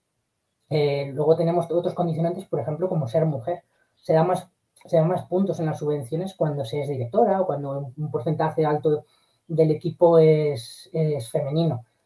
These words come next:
¿Me parece bien? Pues me puede parecer bien, porque también un poco fomentas a que haya, a que haya más mujeres, ¿no? En, dentro de los equipos. También es verdad que, y esto sé que ha pasado,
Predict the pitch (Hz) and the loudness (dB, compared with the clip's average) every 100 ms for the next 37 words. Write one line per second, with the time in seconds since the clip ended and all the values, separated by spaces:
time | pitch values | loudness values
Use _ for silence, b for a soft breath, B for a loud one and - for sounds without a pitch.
0 | _ _ _ _ _ _ 175 165 165 185 | _ _ _ _ _ _ -2 2 4 4
1 | 220 240 190 120 _ _ _ _ 160 160 | 4 4 2 -2 _ _ _ _ -2 -2
2 | - 170 202 233 196 147 160 143 135 196 | -2 2 8 10 8 4 2 -2 2 4
3 | 170 - 131 156 156 165 175 - - 185 | 4 2 -4 -2 2 2 0 -8 -8 -4
4 | 160 190 190 160 160 202 160 165 139 151 | 0 0 2 2 4 2 0 -2 -2 -2
5 | 147 139 139 131 127 127 - _ _ _ | -2 -2 -2 -2 -4 -8 -14 _ _ _
6 | 156 151 147 165 180 170 139 175 202 160 | -8 -2 2 4 4 2 0 2 2 0
7 | 117 160 190 147 139 135 127 135 143 139 | -4 -8 -6 -6 -8 -10 -10 -8 -8 -8
8 | 120 - 160 170 - 170 175 175 170 196 | -8 -10 -10 -10 -4 0 4 6 4 2
9 | 170 160 156 _ _ _ _ 143 131 - | 2 0 0 _ _ _ _ -12 -10 -8
10 | - - - 151 156 143 151 170 160 202 | -10 -8 -8 -4 -2 -2 -2 4 4 4